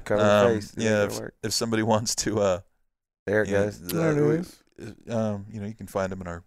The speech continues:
Speaker 2: charity boxes. You can bid on 'em. Those are for you guys, though.
Speaker 1: Okay,
Speaker 2: Uh,
Speaker 1: yeah,
Speaker 3: Did,
Speaker 1: thank you.
Speaker 3: did we talk about how you got the na-, you got the name from long lining?
Speaker 2: Yeah, I did it to memorialize the fifteen years I spent long
Speaker 3: Yeah,
Speaker 2: lining in the
Speaker 3: yeah,
Speaker 2: North
Speaker 3: yeah.
Speaker 2: Pacific
Speaker 1: Mm-hmm.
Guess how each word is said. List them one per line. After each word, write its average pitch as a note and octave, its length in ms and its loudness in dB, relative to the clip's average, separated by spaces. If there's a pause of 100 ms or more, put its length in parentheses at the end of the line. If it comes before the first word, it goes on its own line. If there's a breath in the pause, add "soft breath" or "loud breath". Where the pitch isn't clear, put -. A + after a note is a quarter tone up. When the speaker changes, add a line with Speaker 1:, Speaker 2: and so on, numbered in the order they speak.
Speaker 2:
charity F#2 260 0
boxes. - 500 -6
You G2 60 -14
can F#2+ 100 -10
bid F2 200 -2
on E2+ 160 -4
'em. F2+ 60 -12 (360)
Those C#3+ 160 8
are G#2 40 -2
for - 120 -6
you G2+ 120 0
guys, E2+ 240 -4
though. E2+ 220 -10 (120)
Speaker 1:
Okay, C3 200 2
Speaker 2:
Uh, A2 140 2
Speaker 1:
yeah, D#3 60 8
Speaker 3:
Did, G#3 140 8
Speaker 1:
thank D3+ 200 -4
you. E2 140 -14
Speaker 3:
did F#3+ 200 8
we G#3 100 4
talk C4 300 8
about A#3+ 420 8
how F#3 180 4
you E3+ 180 2
got C#3 320 2 (100)
the F3+ 100 0
na-, E3+ 200 4
you D#3+ 160 -2
got E3+ 140 10
the D#3+ 80 2
name E3 260 8
from C#3+ 220 -2
long D3 260 4
lining? D#3+ 460 4 (560 loud breath)
Speaker 2:
Yeah, G#2 240 8
I G2+ 80 6
did G#2 140 2
it G2+ 100 2
to - 80 -4
memorialize F#2 720 2
the - 80 -10
fifteen G2 420 -6
years F#2 240 -2
I E2 60 -4
spent - 340 -4
long F#2 240 0
Speaker 3:
Yeah, C#3+ 120 6
Speaker 2:
lining A2+ 160 2
in A#2 80 0
the A#2 60 0
Speaker 3:
yeah, A#2+ 40 -2
Speaker 2:
North B2 160 2
Speaker 3:
yeah. B2 60 0
Speaker 2:
Pacific - 420 -4
Speaker 1:
Mm-hmm. A2+ 440 -10